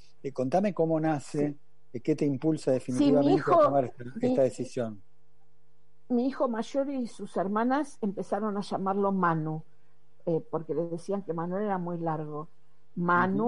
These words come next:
Speaker 1: Ujú.
Speaker 2: fue Manu y, y, y fue maravilloso, porque vos fíjate que al morir y, y, y buscar un nombre para armar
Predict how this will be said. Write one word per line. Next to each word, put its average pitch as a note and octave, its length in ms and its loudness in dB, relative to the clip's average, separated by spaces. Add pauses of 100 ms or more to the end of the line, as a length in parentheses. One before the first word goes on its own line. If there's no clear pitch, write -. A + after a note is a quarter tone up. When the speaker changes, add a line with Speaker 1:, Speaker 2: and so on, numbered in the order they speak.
Speaker 1:
Ujú. - 80 -10 (600)
Speaker 2:
fue E3 160 6
Manu E3 600 2 (300)
y, D#3 400 -6
y, D#3 360 -8
y E3+ 80 -8
fue F3 180 -2
maravilloso, E3+ 800 -2 (320)
porque E3 220 -2
vos F#3 180 0
fíjate F#3 420 -2
que F#3 80 -4
al F3 120 0
morir F#3+ 580 0 (360)
y, D#3+ 140 -4 (180)
y, D#3+ 300 -4
y F3 120 -6
buscar F3 380 0
un G3 180 -2
nombre F#3+ 340 0
para E3 240 -2
armar F#3 400 -2